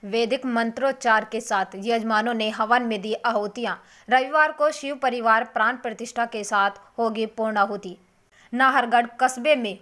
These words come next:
कुशवाहा समाज के तत्वाधान में आयोजित किए जा रहे शिव परिवार प्राण प्रतिष्ठा व पंचुकुंडीय महायज्ञ के पाँच दिवसीय धार्मिक आयोजन के तहत कार्यक्रम स्थल पर बनाई गई पवित्र यज्ञशाला में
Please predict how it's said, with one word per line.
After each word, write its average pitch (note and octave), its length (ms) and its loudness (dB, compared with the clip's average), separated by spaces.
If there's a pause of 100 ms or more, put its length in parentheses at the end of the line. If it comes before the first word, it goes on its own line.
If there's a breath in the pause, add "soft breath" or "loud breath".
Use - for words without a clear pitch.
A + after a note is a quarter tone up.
कुशवाहा B3+ 440 4
समाज A3+ 440 2
के A3+ 240 -8
तत्वाधान A3 720 -2
में A3 200 -4
आयोजित G#3+ 480 -2
किए B3+ 260 -2
जा A3+ 200 2
रहे G#3+ 280 -4
शिव C4+ 340 -8
परिवार A3 400 4 (140)
प्राण A#3 200 2
प्रतिष्ठा A#3 540 -4 (360 loud breath)
व B3 100 6 (120)
पंचुकुंडीय A#3 880 -2
महायज्ञ A3 640 0
के A3 220 -6 (280 loud breath)
पाँच C#4+ 260 4
दिवसीय A#3+ 500 0
धार्मिक A3+ 600 0
आयोजन A#3+ 400 2
के C4+ 160 -4
तहत G#3+ 460 0
कार्यक्रम A#3 560 0
स्थल A#3 260 -6
पर G#3 260 0 (300 loud breath)
बनाई B3 380 2
गई A3 180 -4
पवित्र A#3 460 -8
यज्ञशाला A3 600 0
में F3+ 160 -8